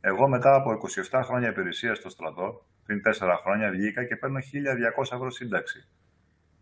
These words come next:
Όλα μαζί, το πολύ. Έτσι, είκοσι εφτά χρόνια.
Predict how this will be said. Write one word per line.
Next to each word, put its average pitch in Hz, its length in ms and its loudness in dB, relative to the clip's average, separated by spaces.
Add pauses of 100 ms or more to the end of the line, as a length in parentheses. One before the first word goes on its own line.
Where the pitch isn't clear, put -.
(220)
Όλα 117 280 8
μαζί, 76 380 -2 (380)
το 98 60 -16
πολύ. 92 540 -2 (260)
Έτσι, 95 300 -4
είκοσι - 300 -2
εφτά 127 220 6
χρόνια. 101 520 2